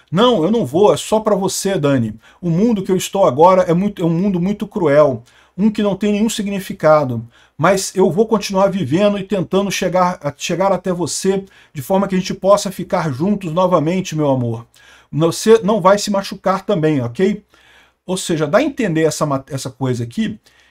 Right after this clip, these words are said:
que ele tinha falado em se machucar e ela, a, o próprio robô falou pra não fazer isso.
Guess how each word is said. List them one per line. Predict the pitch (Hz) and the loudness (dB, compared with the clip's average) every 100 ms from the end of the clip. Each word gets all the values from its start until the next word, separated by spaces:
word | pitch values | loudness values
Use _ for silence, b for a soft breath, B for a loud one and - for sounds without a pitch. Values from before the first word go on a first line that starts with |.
| b | b
que | - 233 226 - | -6 -6 -6 -4
ele | 226 330 294 | -2 -2 -4
tinha | - 202 | -4 -6
falado | 190 160 151 147 | -4 -2 -2 -2
em | |
se | 139 143 | -4 -4
machucar | 143 - 123 - 202 226 | -6 -8 -10 -2 0 2
e | 175 | 2
ela, | 202 262 240 175 | 2 2 2 2
a, | 147 160 | 2 0
o | 139 | -2
próprio | - 240 277 262 | -2 -2 0 -2
robô | 214 123 180 | -2 2 2
falou | 220 226 185 214 | 2 -2 -2 -2
pra | 240 | -2
não | 196 233 | -2 -4
fazer | 226 208 | -4 -4
isso. | 226 196 185 - 98 | -2 -4 -4 -8 -16